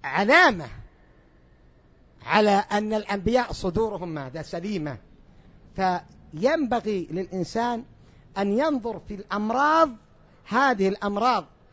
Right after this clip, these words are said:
التي مر ذكرها، ويعالج نفسه في التخلص منها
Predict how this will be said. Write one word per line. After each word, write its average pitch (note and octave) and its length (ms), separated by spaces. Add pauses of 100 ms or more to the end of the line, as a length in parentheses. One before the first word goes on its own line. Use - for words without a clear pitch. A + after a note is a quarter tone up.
(260)
التي F#3+ 540
مر G3 460 (140)
ذكرها، C4+ 600 (600)
ويعالج F#3 800
نفسه A3 640 (480)
في G3+ 240
التخلص E3+ 800 (240)
منها C#3+ 420